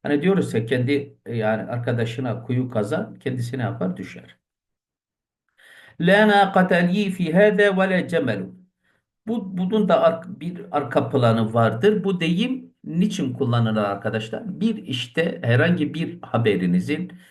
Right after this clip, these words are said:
herhangi bir dahlinizin olmadığını ifade etmek için la naqata li fi hada ve la cemelu. Naqat demek dişi deve demek. Cemel ise normal, e, erkek deveye denilir. La naqata li fi hada, bu işte benim bir, e, devem yok.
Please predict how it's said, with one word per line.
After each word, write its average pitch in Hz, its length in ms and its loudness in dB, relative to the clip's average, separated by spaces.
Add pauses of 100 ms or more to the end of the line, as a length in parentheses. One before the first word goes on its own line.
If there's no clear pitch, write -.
(180)
herhangi 151 440 2
bir 175 200 2
dahlinizin 135 560 0
olmadığını 120 520 -2
ifade 123 640 -4
etmek 135 340 -6
için 208 460 -2 (260)
la 165 260 2
naqata 139 440 2
li 151 280 0
fi 123 260 0
hada 175 340 0
ve 147 160 0
la 127 100 -4
cemelu. 98 440 -6 (400)
Naqat 190 500 0
demek 220 540 -2
dişi 175 380 -4
deve 131 300 2
demek. 180 420 -4
Cemel 160 320 0
ise 202 520 -4 (460)
normal, 156 680 0
e, - 180 -8
erkek 120 640 -4
deveye 131 420 2
denilir. - 500 -6 (480)
La 208 240 6
naqata 160 400 2
li 127 180 2
fi 120 180 2
hada, 143 340 4
bu 170 100 -4
işte 139 280 -2
benim 131 300 -2
bir, 127 220 -2
e, 117 640 -6
devem 117 340 4
yok. 196 400 0